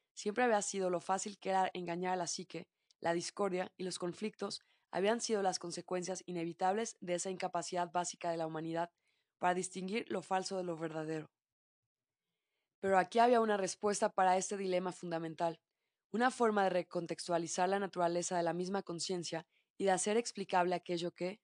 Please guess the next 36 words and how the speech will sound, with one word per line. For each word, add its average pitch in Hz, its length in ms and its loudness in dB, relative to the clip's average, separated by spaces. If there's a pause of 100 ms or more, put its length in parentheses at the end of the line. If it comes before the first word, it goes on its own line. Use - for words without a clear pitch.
de 180 120 -2
otro 202 240 0
modo, 180 340 0 (260)
solo 233 280 0
se 226 140 0
podía 190 220 2
inferir. 175 400 -4 (920)
Había 196 200 8
llegado 233 320 8
el 202 60 2
momento 185 440 0
de 170 80 4
dejar 185 260 0
la 202 100 4
vida 190 180 2
en 180 60 0
Nueva 160 220 0
York, 165 340 -4 (380)
con 175 140 -8
su 180 80 -2
apartamento 180 580 0
de 190 80 0
ciudad, 175 400 2 (160)
y 180 80 -6
mudarse 185 380 2
a - 20 0
una 208 180 0
casa 185 400 0
en 175 140 -4
Long 202 280 -4
Island, 165 280 -6 (720)
para 180 160 6
hacer 202 200 2
algo 202 220 6
más 180 220 0
importante. 170 560 -4